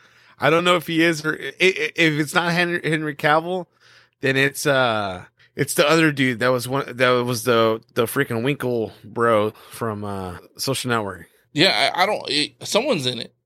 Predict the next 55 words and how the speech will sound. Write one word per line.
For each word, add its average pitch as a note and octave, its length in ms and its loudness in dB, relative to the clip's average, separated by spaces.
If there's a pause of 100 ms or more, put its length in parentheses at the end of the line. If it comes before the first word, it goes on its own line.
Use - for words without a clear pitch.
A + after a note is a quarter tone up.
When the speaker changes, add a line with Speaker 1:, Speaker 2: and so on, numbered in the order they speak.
Speaker 2:
I C#3 60 -6
mean, C#3+ 140 -6
someone's G#3 280 0
in F#3+ 80 0
it F3 80 -4
for C#3+ 120 -2
sure. C#3+ 280 0
I C3 140 2
don't G#3 140 -2
know F#3+ 120 2
who E3 180 2
it D3+ 80 2
Speaker 1:
Man, D#3+ 100 4
Speaker 2:
is. C3 80 4
Speaker 1:
I, A2+ 80 6
Speaker 2:
I - 20 -2
mean C3+ 80 0
Speaker 1:
I C3+ 60 6
would C3 180 0
fail A#2+ 480 2
so A2 260 -2
bad F#2+ 300 0
if F#2 100 -2
this G2 220 -8
was F#2 180 -10
like, F2 460 -10
you - 80 -6
know, F#2+ 220 -10
<laughs> - 80 -20
Wants G#2 180 -8
to G2 60 -14
Be G2 120 -10
a F#2 40 -8
Millionaire F#2+ 500 -8
or - 40 -6
something. - 420 -2 (180)
Speaker 2:
No, - 220 2
wait A#2+ 140 0
here. A2 200 -6
Well, B2 260 -4
you C#3+ 60 -8
can C#3 140 -12
look G#2 100 -10
Speaker 1:
I'm C3 60 -6
Speaker 2:
it C3 40 -2
Speaker 1:
giving C3+ 80 2
Speaker 2:
up B2+ 40 0
Speaker 1:
the A#2+ 80 2
Speaker 2:
real A2+ 80 2
Speaker 1:
worst A2+ 220 0
Speaker 2:
quick. A2+ 100 -2
Speaker 1:
answers. G#2+ 440 -8 (540)
Speaker 2:
No, C#3+ 220 2
I G3+ 180 4
don't. A#3+ 180 0